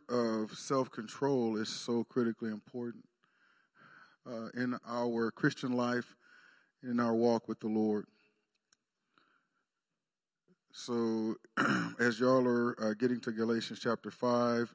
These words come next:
twenty-second verse, uh, I will, uh, say a brief word of prayer. Heavenly Father, thank you again for the opportunity, uh, to share your word.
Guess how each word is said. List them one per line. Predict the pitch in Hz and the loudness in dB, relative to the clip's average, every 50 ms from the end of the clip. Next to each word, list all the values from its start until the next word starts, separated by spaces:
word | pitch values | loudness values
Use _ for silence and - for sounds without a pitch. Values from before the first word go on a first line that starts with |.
| _ | _
twenty-second | - - 123 117 113 - - 120 110 - 98 - - - | -8 -4 -4 -2 -2 -2 -2 -2 -2 -2 -6 -14 -6 0
verse, | 117 117 113 113 110 107 - - - - _ _ _ _ _ - - _ _ _ _ _ _ | 2 4 4 4 2 -2 -6 -10 -14 -16 _ _ _ _ _ -20 -20 _ _ _ _ _ _
uh, | - - - 87 - - - - | -20 -18 -16 -16 -16 -16 -8 -4
I | 110 110 110 110 | -2 0 2 0
will, | 110 104 107 107 107 104 110 110 107 107 | 0 0 2 2 2 2 2 2 0 0
uh, | 107 107 104 101 101 101 104 104 - _ _ _ _ | 0 0 0 0 -2 -4 -6 -8 -12 _ _ _ _
say | - - 123 | -4 -2 -2
a | 117 | 0
brief | 110 101 113 107 - - | 0 0 0 0 0 -2
word | 110 107 98 | -2 -2 -2
of | 101 - | -4 -6
prayer. | - - 101 92 95 92 - | -6 -6 -4 -4 -6 -8 -8
Heavenly | 131 127 123 123 117 | -6 -6 -4 -4 -4
Father, | 110 - 117 113 110 113 107 | -4 -2 -2 -2 0 -2 -2
thank | - 123 123 120 - | -2 -2 -4 -2 -2
you | 127 123 123 - _ - - - - - - _ _ _ - | -2 -2 -4 -4 _ -18 -20 -20 -20 -20 -20 _ _ _ -20
again | 101 - 123 123 120 120 | -6 -4 -2 0 0 0
for | - - 113 | -2 -2 0
the | 113 113 | 0 0
opportunity, | 107 104 - - 101 - - 135 127 123 123 127 127 120 _ _ _ _ _ - - | 0 0 -4 -6 -10 -8 -6 -4 -4 -2 -4 -4 -6 -8 _ _ _ _ _ -20 -20
uh, | 110 107 107 104 - | -18 -18 -18 -12 -10
to | - 107 | -8 -8
share | - - 120 117 117 | -6 -2 0 0 0
your | 110 104 104 | 0 0 -4
word. | 104 101 117 127 135 139 143 143 143 | -4 -2 0 0 0 2 0 -2 -4